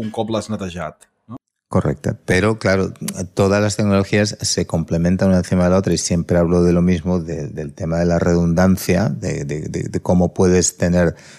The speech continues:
Speaker 2: determinados sistemas que te cubran uno encima del otro todas las necesidades que puedas tener en la,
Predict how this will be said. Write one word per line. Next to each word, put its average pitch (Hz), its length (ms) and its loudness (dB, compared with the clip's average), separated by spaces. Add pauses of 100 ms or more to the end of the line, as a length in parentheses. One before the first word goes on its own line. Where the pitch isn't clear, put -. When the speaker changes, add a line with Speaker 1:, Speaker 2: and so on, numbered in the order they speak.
(220)
Speaker 2:
determinados 82 560 0
sistemas 90 520 0
que 85 180 -6
te - 260 -8
cubran 90 460 2
uno 87 160 2
encima 87 480 0
del 90 160 4
otro 80 320 0
todas 87 500 2
las 85 360 0 (260)
necesidades 82 680 0
que 82 120 -2
puedas 78 260 -2
tener 87 400 0 (100)
en 76 400 -6
la, 73 500 -8